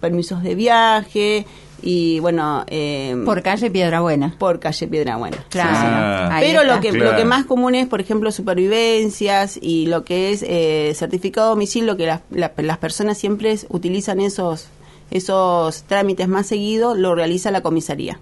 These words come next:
Speaker 3: Ujú.
Speaker 2: Ujú.
Speaker 3: Está bien. Claro, sí, yo recuerdo que la de Piedrabuena en un momento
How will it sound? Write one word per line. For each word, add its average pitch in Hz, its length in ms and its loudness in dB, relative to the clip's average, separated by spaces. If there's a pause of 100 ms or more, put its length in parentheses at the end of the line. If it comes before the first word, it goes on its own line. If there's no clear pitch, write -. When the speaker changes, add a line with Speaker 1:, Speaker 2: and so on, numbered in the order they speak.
(100)
Speaker 3:
Ujú. 87 420 -4
Speaker 2:
Ujú. 95 340 -4
Speaker 3:
Está 107 220 -2
bien. 104 240 0
Claro, 123 200 2
sí, 131 160 2
yo 143 120 4
recuerdo 131 320 4
que 117 80 0
la 110 100 4
de 110 100 2
Piedrabuena 113 500 2
en 120 100 0
un 120 80 0
momento 151 720 0